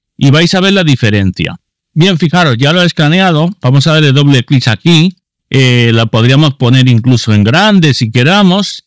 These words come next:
si queremos. Dándole aquí podemos darle para que se vea más, a lo mejor. A ver, así. Bueno, simplemente se hace más grande, pero,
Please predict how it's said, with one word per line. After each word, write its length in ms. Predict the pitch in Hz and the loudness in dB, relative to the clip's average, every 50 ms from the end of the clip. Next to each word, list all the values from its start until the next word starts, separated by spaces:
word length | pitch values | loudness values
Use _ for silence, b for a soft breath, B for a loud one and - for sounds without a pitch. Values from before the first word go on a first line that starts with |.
| _ - | _ -6
si 140 | 131 120 | -4 -2
queremos. 440 | - 123 131 180 196 190 180 175 165 | 0 0 0 0 0 0 0 0 0
Dándole 340 | 147 143 147 151 151 143 131 | 0 -2 0 0 0 0 0
aquí 320 | 120 - 143 135 131 123 | 0 0 0 0 0 0
podemos 500 | - - 127 123 131 127 127 117 113 113 | 0 -2 -2 0 0 0 0 0 -2 -2
darle 260 | 127 120 120 117 113 101 | -2 0 0 0 0 -2
para 180 | - 113 107 | -2 -2 -2
que 120 | 107 104 101 | -2 -2 -2
se 100 | 117 104 | 0 0
vea 160 | 107 107 110 | 0 0 0
más, 240 | 147 180 180 - - | 0 0 0 -2 -2
a 60 | 117 | -4
lo 80 | 110 | -4
mejor. 440 | 104 - - - - 196 208 208 - _ _ _ _ _ _ - | -4 -6 -6 -4 -4 -2 -2 -4 -4 _ _ _ _ _ _ -8
A 140 | - 107 | -4 0
ver, 300 | 113 139 170 202 214 - _ _ _ | 0 2 2 0 0 -4 _ _ _
así. 580 | 117 110 107 101 - - 139 131 120 98 - _ _ _ _ _ _ _ | -4 -2 -2 -2 -2 0 0 0 0 0 -4 _ _ _ _ _ _ _
Bueno, 400 | 113 131 135 127 127 139 165 - _ | -2 -2 0 0 -2 -2 -4 -6 _
simplemente 600 | - - 139 139 139 165 156 156 165 147 175 147 | -4 0 0 2 2 2 0 0 0 0 0 -2
se 100 | - 156 | -2 -2
hace 160 | 139 - 160 | -2 0 0
más 180 | 143 139 127 120 | 0 2 2 0
grande, 400 | 123 113 101 101 95 92 95 175 | 0 0 -2 -2 -2 -2 -2 -2
pero, 380 | - 156 170 202 196 196 208 | 0 -2 -2 0 -2 -4 -6